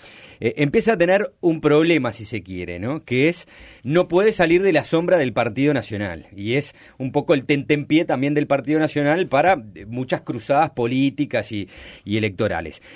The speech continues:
Y hay algunos que empiezan a cuestionar esta forma de actuar del Partido Colorado. Por ejemplo, Fernando Amado, que él tiene su tesis, que el Partido Colorado, en la situación que está,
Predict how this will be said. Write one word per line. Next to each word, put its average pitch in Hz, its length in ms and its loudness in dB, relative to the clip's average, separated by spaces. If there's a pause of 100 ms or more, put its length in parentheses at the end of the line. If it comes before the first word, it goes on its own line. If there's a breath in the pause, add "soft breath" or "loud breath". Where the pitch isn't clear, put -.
(100)
Y 160 120 2
hay 226 100 4
algunos 240 340 2
que 190 100 2
empiezan 196 300 -4
a 165 80 2
cuestionar 135 520 0 (240)
esta 113 380 -4
forma 143 380 0
de 123 80 2
actuar 135 320 0
del 120 100 -2
Partido 117 340 -2
Colorado. 92 480 -4
Por 131 140 -4
ejemplo, 247 280 0
Fernando 156 360 2
Amado, 139 340 0 (300 loud breath)
que 175 100 2
él 175 120 -2
tiene 170 400 0
su - 240 -12
tesis, - 560 -2 (260 soft breath)
que 113 80 -2
el 110 80 -2
Partido 139 380 0
Colorado, 180 580 2 (200)
en 123 100 -2
la 117 100 0
situación 202 520 -4
que 247 80 -6
está, 269 340 0